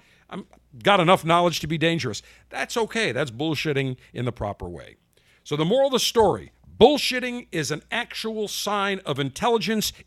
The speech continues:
if used properly, not lying bullshit. As alphas,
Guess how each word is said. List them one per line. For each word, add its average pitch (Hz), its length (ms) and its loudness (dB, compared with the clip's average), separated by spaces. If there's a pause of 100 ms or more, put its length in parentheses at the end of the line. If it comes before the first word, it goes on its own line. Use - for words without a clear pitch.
if 240 360 2
used 202 540 -2
properly, 220 560 0 (140)
not 147 260 -4
lying 165 360 0
bullshit. 170 560 0 (200)
As 110 200 -2
alphas, 175 720 4